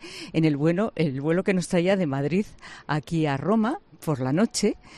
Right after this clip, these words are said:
que llegamos aquí a las diez y media de la noche, porque el padre venía de pasar unos días en su pueblo, que es un pueblo de Burgos. Recuérdeme cuál es su pueblo.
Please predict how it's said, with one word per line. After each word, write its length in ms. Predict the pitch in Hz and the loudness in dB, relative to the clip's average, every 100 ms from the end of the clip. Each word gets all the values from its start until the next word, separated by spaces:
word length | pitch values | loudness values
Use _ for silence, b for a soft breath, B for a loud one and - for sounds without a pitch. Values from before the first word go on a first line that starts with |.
| B | B
que 100 | 156 | -4
llegamos 380 | 135 143 151 170 | 0 0 0 0
aquí 180 | 151 165 | 0 0
a 40 | |
las 140 | 143 135 | 0 0
diez 180 | 147 | 0
y 80 | 170 | 2
media 580 | 151 147 156 143 143 139 | 2 2 2 2 2 0
de 200 | 165 156 | 0 0
la 120 | 143 139 | 2 2
noche, 420 | 185 - 220 262 B B | 0 2 2 0 B B
porque 260 | - 160 156 | 0 2 2
el 80 | 143 | 4
padre 280 | 175 175 196 | 4 6 4
venía 280 | 208 214 | 4 4
de 80 | 160 | 4
pasar 260 | 147 151 165 | 2 0 0
unos 220 | 175 139 | 2 0
días 300 | 180 180 165 | 2 0 0
en 120 | 151 | -2
su 180 | 135 139 | -2 -2
pueblo, 440 | - 226 226 311 - B B - | 6 6 6 0 -2 B B -4
que 120 | 147 | -2
es 140 | - | 2
un 120 | 165 | 0
pueblo 680 | 143 170 156 165 156 151 147 | 6 6 6 4 6 4 4
de 120 | 135 | 2
Burgos. 300 | 143 185 262 | 2 4 4
Recuérdeme 440 | 220 185 233 269 269 | 2 2 2 2 2
cuál 140 | 214 | 0
es 40 | 170 | 0
su 100 | 156 | 2
pueblo. 360 | 233 226 123 | 4 4 0